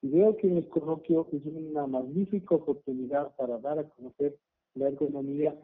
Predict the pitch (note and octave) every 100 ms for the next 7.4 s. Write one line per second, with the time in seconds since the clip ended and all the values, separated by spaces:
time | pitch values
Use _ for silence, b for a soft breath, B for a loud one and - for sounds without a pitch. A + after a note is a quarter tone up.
0 | _ _ _ C#3+ C#3+ C#3 C#3 C3+ B2 A2+
1 | C3+ B2 D3 D3 D3+ - - - _ _
2 | _ _ _ _ - B2+ D3+ F3+ F3+ D3+
3 | B2 - D#3 D#3+ - - - B2+ D3 D3
4 | C#3 - C#3 C#3 C#3+ - D3+ C3 C3+ D3+
5 | D3+ C#3+ C3 C3 D3 C#3 - _ _ _
6 | _ C#3 C#3+ D3+ D3+ D3 F3 F#3 F3+ -
7 | D#3+ E3 E3